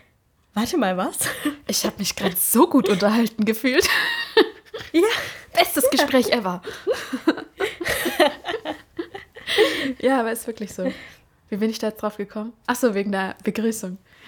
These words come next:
Speaker 2: Ja, also,
Speaker 1: Ja.
Speaker 2: sorry an alle, das kommt jetzt wahrscheinlich in die Outtakes,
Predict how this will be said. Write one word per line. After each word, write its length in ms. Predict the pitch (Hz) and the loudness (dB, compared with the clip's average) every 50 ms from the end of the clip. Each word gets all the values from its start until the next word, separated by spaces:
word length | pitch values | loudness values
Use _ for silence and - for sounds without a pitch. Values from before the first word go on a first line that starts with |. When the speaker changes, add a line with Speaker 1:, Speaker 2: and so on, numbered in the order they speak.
| - | -6
Speaker 2:
Ja, 200 | - 202 190 180 - - - - | -2 -2 0 -2 -2 -8 -8 0
also, 340 | - 240 240 220 226 220 220 220 - | 2 2 2 2 2 -2 -2 -2 2
Speaker 1:
Ja. 160 | 247 269 277 | 4 6 8
Speaker 2:
sorry 260 | 277 269 262 262 262 | 8 8 8 8 6
an 120 | 226 220 208 | 6 6 6
alle, 340 | 196 220 233 247 247 247 247 - - - - | 4 4 6 4 4 2 0 -4 -12 -12 -8
das 160 | - 214 - | -6 -6 -2
kommt 140 | - 233 202 | -2 -2 -2
jetzt 140 | 202 202 - | -2 -4 -6
wahrscheinlich 280 | 208 202 - 208 202 - | -4 -2 0 0 0 0
in 80 | 208 190 | 0 0
die 100 | 190 170 | 2 4
Outtakes, 540 | 196 220 277 - 269 294 277 285 - - | 4 4 6 8 8 6 8 6 2 -2